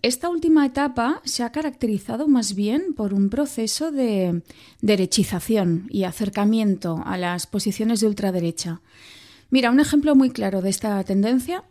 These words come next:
ha sido la aprobación del Pacto Europeo de Migración y Asilo, que, bueno, pues tiene un carácter, eh, muy racista y,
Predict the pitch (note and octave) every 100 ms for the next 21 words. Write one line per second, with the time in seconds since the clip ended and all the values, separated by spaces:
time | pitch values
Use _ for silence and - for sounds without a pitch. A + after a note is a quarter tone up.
0 | _ G#3+ G#3+ A#3 A3+ B3+ A#3 G#3 F3+ F3
1 | G3+ G3 G#3 G3+ G3 A#3 A#3+ A3 A3 G#3+
2 | A#3+ A3 G#3+ A#3 C4+ - G#3+ G#3 G#3 G3+
3 | A#3+ D#4 C4 G3 - G#3+ F#3 E3 - _
4 | _ _ - F#3 F3 E3 F3+ E3+ - -
5 | F3+ F3+ F3+ F3 - G3+ G3 G3 E3+ E3
6 | E3+ F3+ - _ - - _ - F#3 G#3+
7 | G3+ G#3 - B3+ G3+ - _ - G3 F#3
8 | F3 E3+